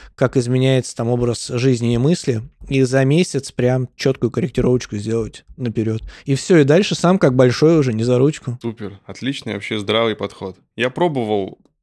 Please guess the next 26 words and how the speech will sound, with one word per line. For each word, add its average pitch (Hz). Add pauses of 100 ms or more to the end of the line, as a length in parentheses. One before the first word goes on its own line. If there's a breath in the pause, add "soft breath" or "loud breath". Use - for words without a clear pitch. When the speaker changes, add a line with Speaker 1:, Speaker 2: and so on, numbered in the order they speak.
(380)
Speaker 2:
э, 95
быть 101
под 95
наблюдением 101
нутрициолога. 104 (160)
То -
есть, -
ну, 123
я 101 (200)
сдавал 113
там 95
все -
возможные 101
анализы, 104
и 95
по 101
Осипову 120
там 110
кровь 113
сдавал, 107
и 101
не 101
только 107
кровь, 110
все-все-все 107
можно. 101